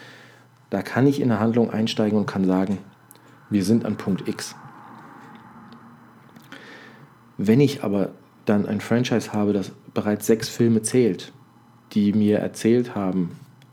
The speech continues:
im ersten Moment, „Wir sind an Punkt X“, und die nächsten drei Filme erzählen mir, wie es zu Punkt X kam, und ich ende an dem Punkt, dass die Jedi zurück sind,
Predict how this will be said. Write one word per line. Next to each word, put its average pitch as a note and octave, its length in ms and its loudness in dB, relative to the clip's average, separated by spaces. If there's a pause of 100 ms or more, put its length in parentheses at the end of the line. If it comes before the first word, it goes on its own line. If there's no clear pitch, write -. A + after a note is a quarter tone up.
(720)
im G#2+ 120 0
ersten A2 360 -2
Moment, F#2+ 400 0
„Wir F2+ 100 -6
sind A#2 140 2
an A2 100 0
Punkt G#2+ 240 -4
X“, B2 360 -4 (520)
und A2+ 180 -8
die G2 100 0
nächsten A#2 360 0
drei G#2 220 -2
Filme G#2+ 340 0
erzählen G#2+ 480 0
mir, G2+ 300 2
wie A2 160 0
es A2+ 180 -2
zu - 140 -6
Punkt G2 280 -2
X - 300 -2
kam, F2+ 320 -6 (840)
und G#2+ 200 -4
ich - 240 -8
ende A#2+ 440 4
an G2+ 220 -2
dem G2 200 0
Punkt, G#2+ 340 -2
dass F#2 120 -4
die G2 140 0
Jedi A2 280 4
zurück A2 360 0
sind, F2+ 280 0